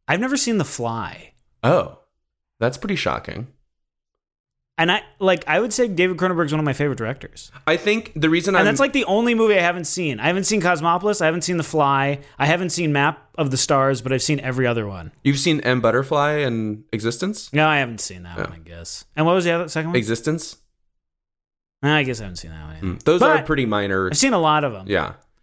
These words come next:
Speaker 2: I was looking at my Letterboxd stats 'cause I felt like I had seen more of Cronenberg than anyone else, but I, Scorsese and Spielberg are just so prolific. Those are the, I bet those are probably your top
Speaker 1: Oh,
Speaker 2: two as
Speaker 1: really?
Speaker 2: well.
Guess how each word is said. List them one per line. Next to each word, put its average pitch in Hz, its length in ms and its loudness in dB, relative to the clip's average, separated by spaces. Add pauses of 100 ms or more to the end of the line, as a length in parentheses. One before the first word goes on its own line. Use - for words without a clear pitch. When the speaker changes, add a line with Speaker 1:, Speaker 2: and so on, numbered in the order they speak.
(400)
Speaker 2:
I 151 80 4
was 170 180 2
looking 196 260 0
at 107 80 -2
my 127 120 4
Letterboxd 120 500 2
stats 147 200 -2
'cause 110 120 -8
I 113 100 2
felt 131 200 0
like 117 140 -2
I 107 60 4
had 104 140 0
seen 113 180 -2
more 107 200 2
of 104 100 -2
Cronenberg 101 460 0
than 95 80 0
anyone 90 260 -2
else, 90 240 -2
but - 380 -2 (120)
I, - 60 -6
Scorsese 127 680 0
and 113 140 -2
Spielberg 104 480 0
are 92 40 -2
just 87 180 -6
so 98 140 2
prolific. 92 540 -4
Those 92 200 -4
are 90 60 -12
the, 85 240 -6 (240)
I 117 80 0
bet 147 140 2
those 127 180 2
are 117 40 -6
probably 98 260 0
your 95 100 0
top 87 260 0
Speaker 1:
Oh, 208 120 4
Speaker 2:
two 165 80 0
as 147 80 2
Speaker 1:
really? 151 100 0
Speaker 2:
well. - 200 -4